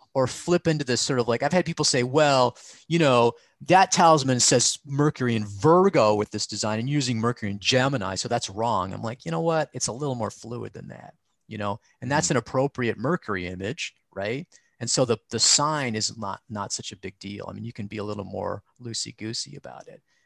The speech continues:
Speaker 1: Um, but you wanna do it from a level of mastery. I mean, if you're making bread, you don't come in on the first time you're learning how to make bread and say, "Oh, I'm gonna throw out the yeast."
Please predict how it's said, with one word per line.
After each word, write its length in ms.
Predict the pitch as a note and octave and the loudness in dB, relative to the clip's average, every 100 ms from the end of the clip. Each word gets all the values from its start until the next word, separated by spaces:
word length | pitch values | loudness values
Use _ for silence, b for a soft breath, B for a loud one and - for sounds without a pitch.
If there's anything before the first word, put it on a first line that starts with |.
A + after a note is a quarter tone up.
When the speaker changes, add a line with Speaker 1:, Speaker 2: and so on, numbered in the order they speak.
| _ - | _ -12
Speaker 1:
Um, 300 | G2 G2+ A2+ _ | -8 -8 -10 _
but 160 | D3 - | -6 -4
you 80 | F3 | 2
wanna 260 | G#3 A#3+ | 4 4
do 260 | C#3+ C#3+ C#3+ | 2 0 0
it 80 | - | 0
from 180 | C3 | -2
a 60 | G#2+ | -2
level 300 | A#2 A#2 G#2+ | 0 0 -2
of 100 | F#2+ | -4
mastery. 480 | G2 G#2 A2+ - F2+ | -4 -4 -4 -6 -6
I 40 | |
mean, 80 | A2 | -6
if 120 | A2+ | -6
you're 80 | B2+ | -4
making 360 | C#3 F3+ B2 G#2 | -4 -4 -4 -6
bread, 500 | A#2+ D#3 D#3 A2+ A2 | 0 2 4 2 0
you 60 | |
don't 160 | B2 B2 | -2 -4
come 140 | C3+ | -4
in 80 | B2 | -4
on 80 | A2 | -4
the 80 | G#2 | -4
first 320 | - A#2 - | -4 -4 -4
time 180 | A2 G#2 | -4 -6
you're 80 | G2+ | -6
learning 200 | G#2 G2+ | -6 -8
how 60 | G2+ | -8
to 60 | |
make 200 | G2+ G2 | -8 -6
bread 160 | A2 G#2+ | -4 -4
and 80 | F#2 | -4
say, 100 | G#2 | -6
"Oh, 80 | G#2 | -6
I'm 80 | |
gonna 140 | G#2 F#2+ | -6 -10
throw 200 | - F#2+ | -8 -8
out 120 | F#2+ | -8
the 80 | - | -14
yeast." 500 | G#2 A2 - - | -16 -16 -12 -12